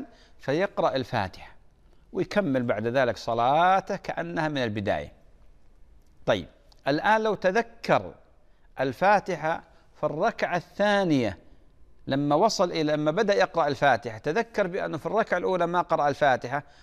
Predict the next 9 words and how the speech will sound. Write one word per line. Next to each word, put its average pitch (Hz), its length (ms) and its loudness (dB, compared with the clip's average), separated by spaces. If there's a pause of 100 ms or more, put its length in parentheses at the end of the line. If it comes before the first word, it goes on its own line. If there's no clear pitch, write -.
(140)
نقول 151 280 -2
سقطت 170 540 -2
الركعة 147 400 -2
الأولى 156 340 0
كاملة، 160 1000 0 (1300)
خلاص 139 600 2
راحت 147 340 2
الركعة 139 280 -2
الأولى 117 380 -2